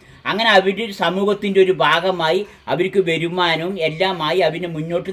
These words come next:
നമ്മളെല്ലാവരും നയിക്കണം. അതിനു വേണ്ടിയാണ് നമ്മൾ ഈ പ്രത്യേക ഈ വീഡിയോ ചെയ്യുന്നത് തന്നെ.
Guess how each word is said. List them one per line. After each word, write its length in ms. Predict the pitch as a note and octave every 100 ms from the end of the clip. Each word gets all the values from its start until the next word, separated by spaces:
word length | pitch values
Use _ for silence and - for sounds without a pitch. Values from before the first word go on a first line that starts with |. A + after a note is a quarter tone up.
| E3+
നമ്മളെല്ലാവരും 540 | D#3 E3 D3 D#3+ E3 D3+
നയിക്കണം. 440 | C#3+ C3 E3 F3+ G#3+ - - - C#3
അതിനു 220 | E3+ A3
വേണ്ടിയാണ് 380 | A3 G#3 G3+ F#3+ F3
നമ്മൾ 160 | E3 F3
ഈ 20 | E3+
പ്രത്യേക 340 | D#3 - E3+ F3 E3
ഈ 40 | D#3+
വീഡിയോ 240 | D3+ D#3 E3+ D#3+
ചെയ്യുന്നത് 440 | C#3 B2+ E3 E3+ E3 D#3+
തന്നെ. 280 | D3+ E3+